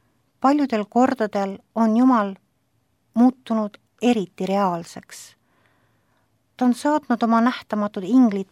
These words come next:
puudutama mu keha, et suudaksin ta käskjalana edasi anda tema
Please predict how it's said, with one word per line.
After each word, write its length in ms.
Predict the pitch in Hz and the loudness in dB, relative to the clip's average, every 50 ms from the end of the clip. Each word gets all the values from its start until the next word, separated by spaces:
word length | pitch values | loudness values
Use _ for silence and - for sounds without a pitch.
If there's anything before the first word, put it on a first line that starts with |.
| _ | _
puudutama 580 | - 254 247 240 226 - _ - 220 208 208 208 | -6 -6 -4 -4 -6 -10 _ -4 -2 0 0 0
mu 140 | 208 214 208 | 0 -2 -4
keha, 420 | 208 - 240 214 196 208 190 185 - _ _ _ _ _ _ _ _ _ _ _ _ _ - | -4 -6 -6 -6 -4 -6 -8 -8 -12 _ _ _ _ _ _ _ _ _ _ _ _ _ -12
et 120 | 202 - | -12 -12
suudaksin 680 | - - 285 277 - 240 - - - - - 220 208 - | -4 -2 -2 0 0 -2 -4 -4 -14 -6 -4 -4 -2 -2
ta 100 | 208 202 | -4 -6
käskjalana 840 | - - 240 240 - - _ _ - 214 208 202 202 202 202 196 - _ | 0 -2 -2 -2 -2 -14 _ _ -2 0 0 0 -2 -2 -4 -6 -6 _
edasi 400 | 240 240 - 214 196 - - 214 | -6 -2 0 -2 -2 -2 -2 0
anda 320 | 202 220 220 196 190 190 | 0 0 0 -2 -4 -8
tema 360 | - _ - 240 233 233 226 | -14 _ -2 0 0 0 0